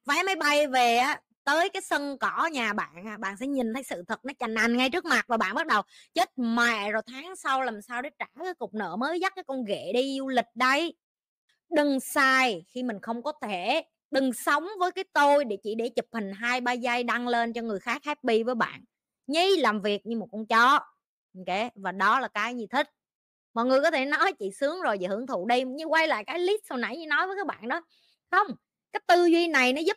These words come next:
cho Nhi giàu. Vì cái tư duy này nó giúp cho Nhi giàu. Nhi đâu có phải ngày mai Nhi bỏ cái tư duy này vô thùng rác nhanh như vậy đâu bạn. Nó không.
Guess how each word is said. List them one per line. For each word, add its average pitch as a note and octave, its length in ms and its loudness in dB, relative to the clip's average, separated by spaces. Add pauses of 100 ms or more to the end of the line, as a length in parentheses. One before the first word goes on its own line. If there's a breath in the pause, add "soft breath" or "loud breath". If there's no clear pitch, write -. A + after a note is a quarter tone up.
cho D#4+ 80 -2
Nhi D#4 180 -6
giàu. A3 420 4 (580)
Vì C#4+ 160 2
cái G4+ 160 0
tư E4 100 6
duy D#4 220 4
này B3 200 2
nó C#4 80 -2
giúp F#4+ 220 -2
cho D4+ 80 -2
Nhi D4 180 -4
giàu. A3 340 4 (300 soft breath)
Nhi D#4+ 120 -4
đâu E4 160 4
có F4 100 -8
phải C4+ 120 -2
ngày B3+ 160 0
mai C4 240 2
Nhi D4 100 -6
bỏ C4 240 -2
cái F#4+ 120 -6
tư C#4+ 80 0
duy C4+ 200 0
này B3 140 0
vô A#3+ 100 2
thùng A3 180 -6
rác B3+ 260 -2
nhanh C4+ 280 -4
như B3+ 120 -2
vậy E3 120 -6
đâu A3 120 -2
bạn. G3 360 -6
Nó D4 140 -16
không. D4+ 260 -2